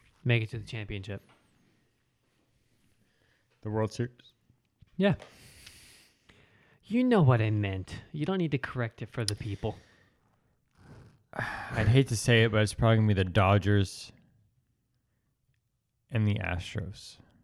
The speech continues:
Speaker 1: Astros again? Really? You don't have any faith that, uh
Speaker 2: I want the Yankees to win, obviously.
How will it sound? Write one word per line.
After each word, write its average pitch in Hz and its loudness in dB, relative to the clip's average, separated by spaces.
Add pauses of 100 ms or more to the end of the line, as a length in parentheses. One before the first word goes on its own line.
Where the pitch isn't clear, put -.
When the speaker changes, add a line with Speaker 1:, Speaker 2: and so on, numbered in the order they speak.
(680)
Speaker 1:
Astros 156 -4
again? 123 -2
Really? 104 -4 (1400)
You 131 -6
don't 139 0
have 139 2
any 131 2
faith 127 -2 (160)
that, 110 -6
uh 110 -2 (180)
Speaker 2:
I 127 2
want 143 4
the 156 2
Yankees 127 2
to 113 -4
win, 95 -4 (720)
obviously. 98 -4